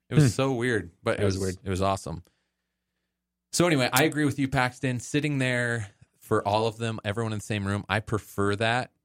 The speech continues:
Speaker 1: What happened to Inbound, which I hear they've, one of the terrible, terrible things that happened to Inbound, which I hear they are changing and making better this year, is they didn't have enough space for all the attendees in the breakout room. So the most popular ones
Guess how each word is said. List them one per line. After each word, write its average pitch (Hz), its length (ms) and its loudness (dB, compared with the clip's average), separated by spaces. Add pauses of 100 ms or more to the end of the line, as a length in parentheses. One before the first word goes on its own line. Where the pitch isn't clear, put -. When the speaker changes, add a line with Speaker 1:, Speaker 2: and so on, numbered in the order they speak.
(160)
Speaker 1:
What 110 160 -2
happened 120 280 0
to 101 160 -4
Inbound, 120 520 -2
which 101 300 -4
I 101 80 0
hear 113 260 -2
they've, 107 240 -4 (300)
one 107 180 0
of 98 40 -2
the 82 120 -6 (100)
terrible, 107 480 0
terrible 90 360 -4
things 90 220 -10
that - 100 -6
happened 90 220 -2
to 78 60 -4
Inbound, 85 280 -2
which 90 140 -6
I 90 40 0
hear 113 380 -2
they 90 360 -4
are 82 160 -4
changing 95 400 -4
and 87 100 -2
making 87 280 -4
better 90 220 0
this 110 220 -8
year, 120 240 -4 (920)
is 101 640 0 (240)
they 98 500 0
didn't 107 240 -2
have 110 160 0
enough 101 180 -2
space - 520 -4
for 92 180 -2
all 90 100 0
the 87 180 -4
attendees 104 720 -2
in 90 80 -2
the 87 60 -2
breakout 95 400 -2
room. 82 220 -6
So - 400 -2
the 95 160 -4
most 104 280 -2
popular 107 480 -2
ones 104 540 -6